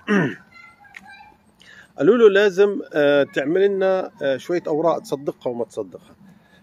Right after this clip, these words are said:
فإذا بدك إحنا بنسوي لك إياها وترجمة وما ترجمة." دفعوه كمان ثلاثمية دينار، سووا، سووا له يعني.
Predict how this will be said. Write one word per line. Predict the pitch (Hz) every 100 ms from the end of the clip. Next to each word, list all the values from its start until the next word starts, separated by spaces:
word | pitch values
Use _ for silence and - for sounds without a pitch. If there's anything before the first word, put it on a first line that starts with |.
| _
فإذا | 143 226
بدك | 247 220 220
إحنا | 208
بنسوي | 196 185 185 190
لك | 196 160
إياها | 185 165
وترجمة | 143 - 180 139 147
وما | 139
ترجمة." | 135 196 175 185 202 196 _ _ _
دفعوه | 139 - 160 208
كمان | 175 175 196 185
ثلاثمية | 151 147 151 147
دينار، | 110 101 - - _ _ _ _ _ -
سووا، | - 151 151 139
سووا | - 131 117
له | 101
يعني. | 50